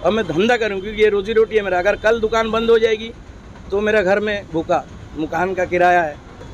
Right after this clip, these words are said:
और दो तीन दुकानदार का नाम तो मैं ठीक से जानता नहीं हूँ, लेकिन है, आते हैं, ता-, चाबी खोलते हैं, ताला देखते हैं, नए नए लोग हैं। अब किसका है क्या है पता नहीं चल रहा है ना, क्योंकि ये नया खंड है। समिति वाला रहता तो हम जानते हैं सबको, क्योंकि उनको मिल चुका है।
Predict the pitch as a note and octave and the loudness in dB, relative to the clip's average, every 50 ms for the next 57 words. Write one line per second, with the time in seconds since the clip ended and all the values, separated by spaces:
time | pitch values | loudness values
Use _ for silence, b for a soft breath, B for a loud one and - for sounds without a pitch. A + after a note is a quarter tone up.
0 | - - G#3+ A3+ G3 A3+ A#3+ A#3 - B3 B3 B3+ B3 A#3+ A#3+ A#3+ A#3 A#3 A#3 A3+ | -8 -6 -6 0 4 4 4 4 2 -2 -4 -4 -4 -4 -4 -4 -4 -4 -4 -6
1 | A3+ A3+ A3 G#3+ G3+ G#3 F#3+ G#3+ G#3+ A3 A3 G#3+ G#3+ G#3+ G#3 G#3 G3 F3+ - G#3 | -6 -6 -8 -4 -4 -2 0 2 0 0 2 2 2 2 2 0 -2 -2 0 2
2 | G#3 G3 G3 F#3 F#3+ G#3 G#3+ G3 A3 G#3 G#3 G#3 G3+ G3 F3+ F3 E3 - C#3 - | 2 2 2 0 0 0 0 -2 -4 -2 -2 -2 -2 -2 -2 -2 -4 -6 -8 -12
3 | - - F#3+ F#3+ F#3+ G#3 F#3+ F3+ F3 F3 F3+ G#3 G#3+ A3+ G#3+ G3 F#3 F#3 A3 C#4 | -8 -6 -6 -2 0 2 2 4 2 2 2 0 -2 -2 -2 -2 -4 -6 -8 -10
4 | - - - - - - - - - - - - - - - D#3+ F3+ E3 G#3 G#3+ | -14 -18 -18 -18 -18 -18 -18 -18 -18 -18 -18 -18 -18 -12 -6 -4 -4 -2 -2 -2
5 | G#3+ A3 F#3+ G3 A3 G#3+ F#3 F3 D#3+ - A3 A3 A3 G#3 - F#3 F3+ E3+ - F3 | 0 2 2 2 2 2 0 -2 0 2 0 0 0 -2 -2 -2 -2 -2 -2 -4
6 | E3+ F3 G3+ - F3 F#3+ F#3 G3 G3 F#3+ F#3 F3 F3 F#3 F#3+ F#3+ F3 F#3+ F#3 - | -4 -4 -4 -4 -2 -2 -2 -2 -2 -2 0 0 2 2 2 2 2 0 -2 -2
7 | - G3+ G3+ F#3+ F#3 F3+ F#3 F#3 F#3 F#3 F3+ F3 F#3 F#3 F3+ F#3+ G3 F#3 - B | -2 -2 0 0 0 0 0 0 0 0 0 0 0 0 0 0 -2 -4 -6 B
8 | B B B - E3+ F3+ - - F#3+ F#3+ - - - B3+ A#3+ B3 A#3+ - A#3 A#3 | B B B -2 -2 -2 -2 -6 -10 -10 -8 -2 0 2 2 2 2 2 0 2
9 | A3+ A3+ A3+ A#3 F3 G#3 F#3 A#3 A#3 A#3 A3+ G#3+ G#3+ G#3+ G3+ G#3+ G#3 A3 A#3+ A#3 | 2 2 0 -2 -2 -4 -2 -2 -2 -2 -2 -2 -2 -2 0 2 0 0 2 0
10 | A3 G3 G3+ A3+ A#3 A3+ A3 A3+ G#3 G3+ G#3 A3+ A#3 A3+ G#3 F#3 F3+ D#3 C3+ A#2 | 0 0 0 -4 -4 0 0 0 0 2 -2 -2 -2 -2 -2 -2 0 0 -2 -2
11 | - - - - - - - - - - - - - A#2+ B2+ D3 F3 E3 A3 A3+ | -4 -10 -14 -16 -14 -16 -14 -14 -14 -14 -14 -12 -10 -6 -4 -4 -2 0 2 2
12 | A#3 A3+ A3+ A3+ A#3 A3+ A3+ A#3+ A#3+ A#3+ A#3+ A#3 B3 B3 A#3+ A#3+ A#3+ A#3 B3 B3+ | 2 2 2 2 2 2 0 0 0 0 0 0 0 0 0 -2 -2 0 2 0
13 | A#3+ A3+ G#3+ A3 - - G3 F#3 E3+ - - - - - - - G3+ G#3 G#3 G#3 | 0 2 -2 -8 -8 -6 -8 -8 -8 -10 -14 -18 -20 -18 -12 -8 -6 -6 -4 -2
14 | G#3+ G#3 A3 G#3+ G#3 G#3 A3+ A3 F3+ A3+ F#3 G3+ F#3+ F3 E3 | 0 2 2 2 2 0 -4 -2 -4 -2 0 0 0 0 -2